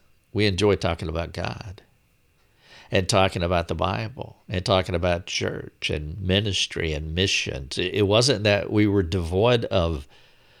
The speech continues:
religion conversation, but when it got really intimate,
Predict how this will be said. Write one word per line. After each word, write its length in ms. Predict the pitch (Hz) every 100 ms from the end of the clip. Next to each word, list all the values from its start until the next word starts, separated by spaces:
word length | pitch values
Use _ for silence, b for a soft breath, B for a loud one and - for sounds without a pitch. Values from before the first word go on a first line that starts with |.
| b b _ 381
religion 1300 | 120 104 92 95 95 110 101 92 101 90 90 - -
conversation, 1160 | - 92 87 80 87 123 131 - - - - - 85 _ _ _ _ b b b b -
but 200 | 110 85
when 220 | 110 107
it 200 | 104 87
got 220 | 101 95
really 340 | 92 104 98 95
intimate, 840 | - 117 143 - 90 85 -